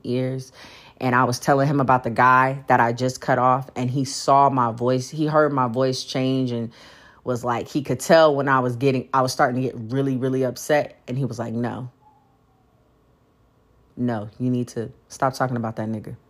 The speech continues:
'cause you can't get yourself too upset." Because he knows me.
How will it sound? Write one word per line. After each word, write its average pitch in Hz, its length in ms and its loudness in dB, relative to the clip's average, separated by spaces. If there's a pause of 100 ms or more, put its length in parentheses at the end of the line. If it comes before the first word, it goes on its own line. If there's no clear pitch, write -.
(920)
'cause 131 180 -2
you 123 60 -4
can't 127 220 -2
get 117 140 -6
yourself 113 300 -6
too - 160 -6
upset." 95 440 -12 (1600)
Because 156 260 4
he 139 60 0
knows 180 320 2
me. 113 220 -6